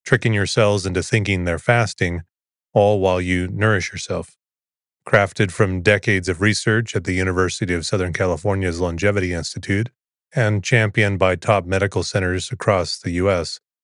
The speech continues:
Prolon isn't just another diet fad, it's a science revolution rooted in Nobel Prize-winning discoveries.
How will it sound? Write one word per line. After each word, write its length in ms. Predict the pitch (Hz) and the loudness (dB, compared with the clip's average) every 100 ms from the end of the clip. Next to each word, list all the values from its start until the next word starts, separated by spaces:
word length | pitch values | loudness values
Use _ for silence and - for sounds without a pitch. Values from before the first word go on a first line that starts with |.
| _ _ - | _ _ 2
Prolon 400 | 120 110 104 95 | 4 4 2 2
isn't 220 | 92 92 | 0 2
just 260 | 98 - | 0 0
another 220 | 104 92 87 | -2 0 0
diet 360 | 92 104 92 | 2 2 0
fad, 360 | - 95 85 90 _ _ | -2 -2 -2 -6 _ _
it's 200 | 113 - | -6 -2
a 160 | 101 82 | -2 -2
science 480 | - 113 107 95 | -2 0 0 0
revolution 640 | - 90 90 107 104 107 92 | 0 0 2 0 0 0 2
rooted 260 | 92 92 | 2 2
in 140 | 90 87 | 0 0
Nobel 380 | 92 95 90 87 | 0 2 0 0
Prize-winning 880 | - 101 98 92 85 95 90 87 85 | 2 2 2 -2 -2 0 0 -2 -4
discoveries. 680 | 85 - 123 92 87 - | -4 0 0 0 -4 -10